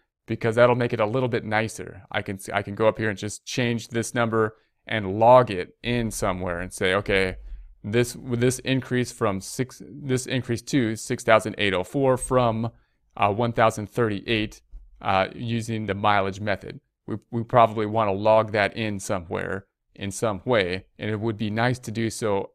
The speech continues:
on line by line. You could also do it down here and make your adjustments down below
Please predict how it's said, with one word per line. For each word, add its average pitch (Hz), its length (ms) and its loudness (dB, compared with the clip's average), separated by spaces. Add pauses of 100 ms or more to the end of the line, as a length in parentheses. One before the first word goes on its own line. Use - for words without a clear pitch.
(140)
on 104 320 -6
line 113 260 0
by 104 160 4
line. 98 460 -2 (320)
You 123 120 -2
could 123 140 0
also 147 300 8
do 123 160 2
it 107 100 2
down 107 220 4
here 104 400 2
and 110 240 -8
make 110 180 -4
your 107 100 -2
adjustments 107 440 -4
down 101 240 0
below 101 460 -2